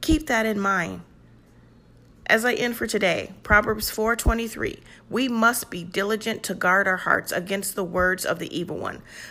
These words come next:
lest they take root and bring forth bad fruit, which can alter the course of our life." Guard your heart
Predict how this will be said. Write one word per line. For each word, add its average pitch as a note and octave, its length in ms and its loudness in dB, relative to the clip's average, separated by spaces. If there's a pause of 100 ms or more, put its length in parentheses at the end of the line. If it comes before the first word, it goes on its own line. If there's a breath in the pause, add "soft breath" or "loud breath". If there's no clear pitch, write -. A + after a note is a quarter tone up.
lest G3 540 0
they F3+ 160 0
take F3 320 0
root G#3 340 0
and F3+ 220 0
bring G3+ 300 -2
forth F3 480 0 (100)
bad F3+ 580 0
fruit, - 380 0 (600 loud breath)
which G3 220 2
can A3 160 -2
alter G#3+ 320 0
the G#3+ 120 -2
course G3 320 0
of F#3 100 -2
our F#3 100 4
life." F3+ 360 0 (500 soft breath)
Guard A#3 440 6
your C4+ 120 0
heart F3+ 320 2